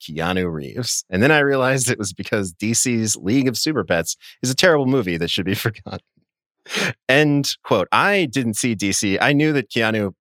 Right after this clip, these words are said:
uh, voiced Batman in D C's League of Super Pets. And even though I'm a big, big fan of dogs and whatnot, um,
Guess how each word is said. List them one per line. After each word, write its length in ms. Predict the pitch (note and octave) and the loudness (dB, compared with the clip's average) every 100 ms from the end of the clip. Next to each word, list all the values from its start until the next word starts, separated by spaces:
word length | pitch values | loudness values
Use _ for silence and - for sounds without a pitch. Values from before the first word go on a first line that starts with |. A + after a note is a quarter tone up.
| - | -4
uh, 240 | G2 F2 | 0 0
voiced 340 | F2 F#2 F2+ - | 0 -2 -2 -2
Batman 520 | F2+ F#2+ G2 G#2 C3+ - - | -2 0 0 -2 -6 -10 -4
in 440 | F#2 F#2+ F#2+ F#2+ | -2 0 0 -2
D 160 | G#2+ G2 | -2 -2
C's 380 | - G2+ F#2+ - | 0 -2 -2 -2
League 180 | G2 F#2+ | -2 -2
of 80 | |
Super 240 | - G2 G2+ | -2 -2 0
Pets. 360 | A2 A2+ - - - - - _ | 0 0 -4 -12 -16 -18 -20 _
And 580 | F#2+ F#2 F2+ E2+ E2 - - | 2 4 4 2 0 -4 -4
even 180 | F2+ F#2+ | -2 2
though 140 | F2 | 2
I'm 100 | F2 | 2
a 40 | E2 | 0
big, 280 | F2 E2+ G2 _ - | 0 -2 -8 _ -4
big 160 | F#2 | -2
fan 260 | - F2+ F#2 | 0 2 2
of 220 | E2+ - - _ _ _ _ - | 0 -6 -16 _ _ _ _ 0
dogs 540 | E2+ G2 A#2+ A#2+ - | 2 2 0 -2 -2
and 240 | E2+ F2 A2 _ _ _ _ _ _ _ - | -2 -4 -6 _ _ _ _ _ _ _ -2
whatnot, 380 | A2+ C3 D#3 - - - - _ - | 0 2 0 -2 -12 -16 -16 _ 2
um, 720 | G#2 G2+ G2 F2+ E2+ F2 | 4 4 2 0 -2 -6